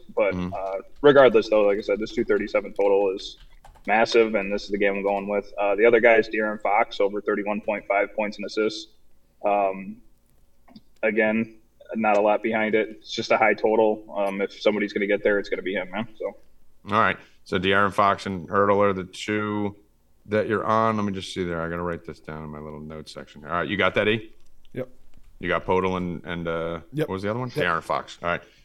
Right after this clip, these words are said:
Speaker 2: Did Healy have something that got sent in?
Speaker 3: He's got two.
Speaker 2: What is, what does Healy have?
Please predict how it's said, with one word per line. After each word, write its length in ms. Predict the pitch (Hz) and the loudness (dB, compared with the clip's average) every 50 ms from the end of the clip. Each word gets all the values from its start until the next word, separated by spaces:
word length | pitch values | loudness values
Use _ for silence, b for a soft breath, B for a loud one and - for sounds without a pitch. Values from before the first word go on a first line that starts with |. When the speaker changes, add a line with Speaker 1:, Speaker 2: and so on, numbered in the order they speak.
| b - | b 0
Speaker 2:
Did 120 | - 139 | 0 2
Healy 300 | 127 110 156 175 190 202 | 4 4 6 6 8 8
have 200 | 202 202 202 196 | 6 6 4 2
something 580 | 196 - 208 208 196 - 208 208 208 202 - - | 2 2 2 2 4 2 2 2 0 -2 -6 0
that 220 | 165 185 190 190 - | 2 2 2 2 0
got 220 | 202 196 196 180 | -2 -2 -2 -2
sent 240 | - 190 196 190 196 | -4 -6 -4 -2 -2
in? 240 | 196 202 202 196 - - - 139 | -2 -2 -2 -4 -8 -12 -10 -10
Speaker 3:
He's 140 | 147 139 | -4 0
got 200 | 147 151 135 - | 0 0 0 0
two. 240 | - 147 143 123 107 - _ _ - - - - - - _ _ _ | -2 -2 -2 -2 -4 -8 _ _ -20 -20 -20 -20 -20 -20 _ _ _
Speaker 2:
What 160 | - 107 107 | -2 -2 0
is, 140 | 104 95 - | 0 -2 0
what 120 | 82 110 104 | 2 2 2
does 120 | 101 92 | 2 2
Healy 220 | 104 101 95 90 | 2 2 4 4
have? 160 | 82 80 - | 2 0 -2